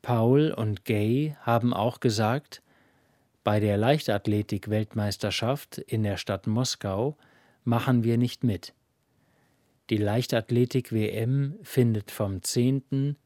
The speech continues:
bis achtzehnten August in dem Land Russland statt. Doping ist im Sport streng verboten. Dopingmittel lassen Menschen schneller und stärker werden.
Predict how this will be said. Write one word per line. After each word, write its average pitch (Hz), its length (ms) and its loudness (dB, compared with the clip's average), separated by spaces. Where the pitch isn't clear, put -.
bis 104 260 -6
achtzehnten 120 760 -2
August 107 600 -4
in 107 180 -4
dem 98 180 -4
Land 98 380 -6
Russland 90 580 -4
statt. - 460 -12
Doping 156 520 2
ist 123 260 -4
im 101 160 -4
Sport 117 560 -2
streng 117 480 0
verboten. 107 680 0
Dopingmittel 139 1000 4
lassen 113 480 0
Menschen 107 540 -2
schneller 120 680 0
und 113 200 -4
stärker 123 540 -2
werden. 85 400 -8